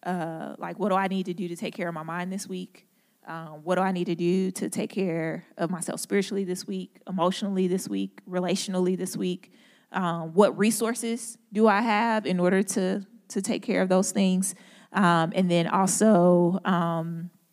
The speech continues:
what are, like, priorities? Like, if I don't get these things done, like, it's gon-, it's gonna be bad,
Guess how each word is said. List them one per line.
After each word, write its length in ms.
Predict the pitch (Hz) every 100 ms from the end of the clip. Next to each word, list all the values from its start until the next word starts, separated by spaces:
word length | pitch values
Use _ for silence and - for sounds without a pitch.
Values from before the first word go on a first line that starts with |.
| _ _ _ _ _ _ _ _ _ _ _ _ _ _
what 180 | - 196
are, 100 | 185
like, 220 | 175 151
priorities? 800 | - 170 175 170 160 147 - - - _ _
Like, 140 | - 170
if 80 | 170
I 100 | 185
don't 140 | 185
get 140 | 180
these 200 | 180 170
things 240 | - 165 156
done, 500 | 185 190 185 185 170 - _ _ _ -
like, 260 | 147 143 - _ _ -
it's 140 | 170
gon-, 280 | - 180 175
it's 120 | 185 180
gonna 120 | 156
be 100 | 143
bad, 320 | - - -